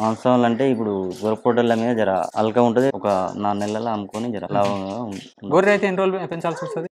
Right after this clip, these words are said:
Speaker 1: గొర్రె ఎప్పుడు కా-, ఉంచాలి.
Speaker 2: ఇప్పుడు నుంచుడే ఇక.
Speaker 1: ఎప్పుడు ఉంచాలి. ఇవైతేనో మన నాలుగు నెలలు కాసి బ్యాచ్ లేపేసి అప్పుడు మళ్ళీ తెచ్చుకోవాలి.
Speaker 2: ఓకే. ఇప్పుడు కొత్తగా పొట్టేల పెంపకం చేయాలనుకునే వారికి మీరు ఇచ్చే సలహాలు ఏందండి?
Speaker 1: కొత్తగా అంటే ఇక స్టార్టింగ్లో తెచ్చుకుంటూ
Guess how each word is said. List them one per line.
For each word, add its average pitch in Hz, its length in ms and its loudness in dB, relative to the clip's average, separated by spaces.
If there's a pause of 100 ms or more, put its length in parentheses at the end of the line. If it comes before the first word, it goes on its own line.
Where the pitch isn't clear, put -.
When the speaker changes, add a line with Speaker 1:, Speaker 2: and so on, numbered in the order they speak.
(520)
Speaker 1:
గొర్రె 131 280 4
ఎప్పుడు 139 300 2
కా-, 98 340 4
ఉంచాలి. 95 420 -2 (220)
Speaker 2:
ఇప్పుడు 147 200 -2
నుంచుడే 127 260 -2
ఇక. 131 80 -4
Speaker 1:
ఎప్పుడు 107 220 -6
ఉంచాలి. 90 400 -6
ఇవైతేనో 120 460 6
మన 110 500 2
నాలుగు 113 240 4
నెలలు 120 200 4
కాసి 117 480 0
బ్యాచ్ 107 260 2
లేపేసి 104 420 -6
అప్పుడు 123 240 -6
మళ్ళీ 131 180 2
తెచ్చుకోవాలి. 92 420 -6 (380)
Speaker 2:
ఓకే. - 180 -2
ఇప్పుడు - 560 -12
కొత్తగా 190 640 4 (560)
పొట్టేల 156 240 0
పెంపకం 135 440 -2
చేయాలనుకునే 110 380 -4
వారికి 98 300 -8
మీరు 123 140 -2
ఇచ్చే 127 160 -6
సలహాలు 123 320 -2
ఏందండి? 110 320 -10 (1500)
Speaker 1:
కొత్తగా 113 380 0
అంటే 120 260 2
ఇక 117 100 4
స్టార్టింగ్లో 117 500 4
తెచ్చుకుంటూ 117 800 0